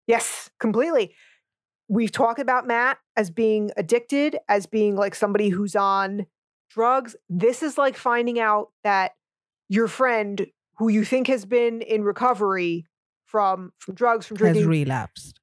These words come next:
Speaker 1: not only has relapsed, but has been, like, doing drugs or drinking behind your back the whole time.
Speaker 2: Right.
Speaker 1: It's a major betrayal.
Speaker 2: It is. And not only that,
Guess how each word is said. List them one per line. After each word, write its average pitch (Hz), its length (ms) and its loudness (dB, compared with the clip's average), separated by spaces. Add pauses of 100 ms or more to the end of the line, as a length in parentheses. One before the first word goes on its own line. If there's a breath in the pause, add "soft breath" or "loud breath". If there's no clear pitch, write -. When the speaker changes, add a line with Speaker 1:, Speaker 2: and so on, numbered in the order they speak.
Speaker 1:
not 247 260 2
only 330 220 0
has 226 160 0
relapsed, 240 520 0
but 214 80 0
has 202 180 2
been, 202 220 0
like, 196 280 0
doing 226 360 0
drugs 196 360 0
or 196 120 0
drinking 190 380 0
behind 185 280 0
your 175 80 -2
back 170 240 0
the 170 80 -8
whole 156 140 -6
time. 147 180 -14 (640)
Speaker 2:
Right. 160 320 -4 (300)
Speaker 1:
It's 226 160 0
a 226 60 0
major 208 340 0
betrayal. 175 500 -2 (520)
Speaker 2:
It 247 100 2
is. 196 220 0
And 202 240 -2
not 254 180 0
only 254 240 0
that, 190 380 -2